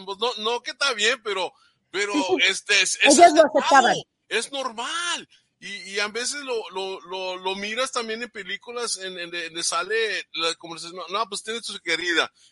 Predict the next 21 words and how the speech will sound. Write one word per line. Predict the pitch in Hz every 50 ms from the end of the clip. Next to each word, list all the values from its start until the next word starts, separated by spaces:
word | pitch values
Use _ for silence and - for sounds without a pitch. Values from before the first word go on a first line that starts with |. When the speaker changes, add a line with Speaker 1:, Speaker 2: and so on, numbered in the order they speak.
| _ 143
Speaker 1:
And | 160 185 190
it's | 180 - -
like, | 170 160 147 131 - _ _ _ _ _ _ _ _ _ _ _
man, | 127 139 156 170 170 147
qué, | 156 165 156 - -
qué | 180 185 -
cosas, | - 170 180 208 226 - 359 339 311 339 285 175
you | 170 170
know, | 170 170 -
con | - 170 170 175
eso | 170 - 202
estamos | 190 - 226 214 240 254 254 -
como | - 262 233 208 190
estamos. | 170 - - 165 147 175 - 269 302 370 320 240 - - _ _ -
<laughs> | 415 - _ _ _ - - _ _ - 262 - _ _ _ _ _ _ _ _
Speaker 2:
Sí, | - - - 240 254 277 311 349 370 320 214 196 - 185
sí, | - 320 330
porque | - 392 381 - 330
lo | 311 320 320
ves | 302 330 339 339
normal. | 359 381 370 370 349 370 381 427 508 508 262 185 -